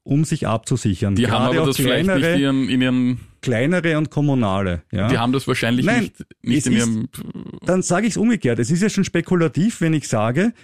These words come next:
Speaker 1: ich lass mich ein auf ein Geschäft, wo ich weiß, ich gefährde meine eigene Liquidität. Das ist aus meiner Sicht bereits ein spekulatives Geschäft.
Speaker 2: Ja, aber nur, gebe
Speaker 1: Ja,
Speaker 2: ich dir recht,
Speaker 1: also
Speaker 2: nur
Speaker 1: dann
Speaker 2: dann
Speaker 1: ist das
Speaker 2: müsste die,
Speaker 1: eigentlich, dann ist das
Speaker 2: müsste
Speaker 1: eigen-,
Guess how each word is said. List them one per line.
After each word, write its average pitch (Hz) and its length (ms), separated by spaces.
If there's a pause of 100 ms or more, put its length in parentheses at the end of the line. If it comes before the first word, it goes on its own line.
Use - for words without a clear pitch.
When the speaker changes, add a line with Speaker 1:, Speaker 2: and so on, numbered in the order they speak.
(420)
Speaker 1:
ich - 380
lass 123 320
mich 190 240
ein 131 360
auf 143 200
ein 156 100
Geschäft, 139 500
wo 139 140
ich 113 200
weiß, 107 460
ich - 120
gefährde 143 400
meine 147 240
eigene 143 260
Liquidität. 131 840
Das 110 120
ist 131 100
aus 165 120
meiner 139 220
Sicht - 220
bereits 123 240
ein 143 60
spekulatives 123 600
Geschäft. - 400 (1000)
Speaker 2:
Ja, 98 420
aber 113 180
nur, 120 260 (400)
gebe 120 180
Speaker 1:
Ja, 196 60
Speaker 2:
ich 214 40
dir 123 120
recht, 120 300
Speaker 1:
also 156 220
Speaker 2:
nur 151 100
Speaker 1:
dann 175 60
Speaker 2:
dann - 140
Speaker 1:
ist 151 80
das - 140
Speaker 2:
müsste 147 160
die, 143 80
Speaker 1:
eigentlich, 214 400
dann 160 140
ist 180 140
das 247 180
Speaker 2:
müsste - 60
Speaker 1:
eigen-, 156 300